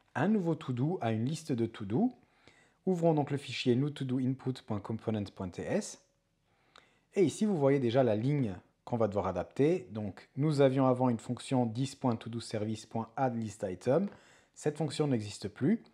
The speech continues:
Maintenant, ce que nous voulons faire, c'est un post vers notre serveur. Donc, nous allons changer cela. Nous allons faire un point post. Et le post prend un to-do item en tant qu'input. Donc, on va faire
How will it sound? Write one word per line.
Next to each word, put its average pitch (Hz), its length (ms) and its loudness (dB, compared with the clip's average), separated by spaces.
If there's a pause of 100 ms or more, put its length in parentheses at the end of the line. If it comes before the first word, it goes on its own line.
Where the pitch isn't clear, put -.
(280)
Maintenant, 131 220 -2
ce - 120 -8
que - 80 0
nous 123 100 2
voulons 107 260 -2
faire, 190 280 4
c'est - 180 -6
un 92 140 -4
post - 560 2
vers 92 140 -2
notre 90 220 -10
serveur. 170 600 -2 (520)
Donc, 104 200 -8
nous 98 160 -4
allons 95 180 -4
changer 87 340 -10
cela. 120 460 -4
Nous 110 140 -6
allons 98 140 -8
faire 92 220 -10
un 87 180 -14
point 101 280 -4 (680)
post. 95 500 -2 (520)
Et 147 120 4
le 123 100 6
post - 520 4
prend 131 360 2
un 95 480 -6
to-do 139 340 -4
item 107 360 2
en 101 60 -4
tant - 120 -12
qu'input. 175 640 -2 (540)
Donc, 101 180 -12
on 98 40 -4
va 95 120 0
faire 98 240 -4